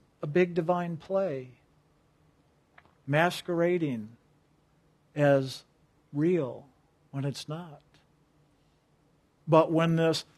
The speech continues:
reality of illusion is shaken, it does begin to fall away so that that core is revealed, that we begin to discover and see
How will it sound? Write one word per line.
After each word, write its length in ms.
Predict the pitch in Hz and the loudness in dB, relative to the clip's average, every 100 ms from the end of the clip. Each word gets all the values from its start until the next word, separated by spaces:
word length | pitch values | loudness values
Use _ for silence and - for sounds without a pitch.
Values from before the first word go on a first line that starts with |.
| _ | _
reality 760 | 127 123 127 135 147 156 175 196 - _ _ _ _ | -4 2 4 6 6 4 0 -2 -16 _ _ _ _
of 140 | 131 120 | -8 -4
illusion 680 | 123 131 139 139 170 190 208 _ _ _ _ _ _ _ _ _ _ 143 | -2 2 2 0 -2 -8 -14 _ _ _ _ _ _ _ _ _ _ -6
is 100 | 123 | -4
shaken, 640 | - 139 151 196 202 208 _ _ _ - | 0 0 0 -4 -10 -14 _ _ _ -4
it 160 | 151 139 | -2 4
does 340 | 147 165 175 | 4 4 2
begin 720 | 175 160 160 165 151 131 123 _ _ _ _ _ _ | -4 -2 -2 -2 -2 -6 -10 _ _ _ _ _ _
to 100 | 143 | -10
fall 340 | - 156 143 139 | -2 2 4 4
away 520 | 127 160 185 147 131 | 4 2 2 0 -4
so 180 | - 151 | -2 2
that 200 | 147 151 | 2 4
that 200 | 147 - | 0 0
core 380 | 175 175 170 | 0 2 4
is 440 | 175 196 247 190 143 | 2 0 -2 -8 -4
revealed, 640 | 147 123 131 120 113 127 | -2 0 0 0 -2 2
that 160 | 156 151 | 4 4
we 80 | |
begin 380 | 143 147 151 165 | 2 2 2 2
to 100 | 151 | 0
discover 480 | 147 139 - 156 151 | -2 -2 2 2 4
and 140 | 143 | 2
see 560 | - 214 262 190 117 | -2 -4 -4 -4 -6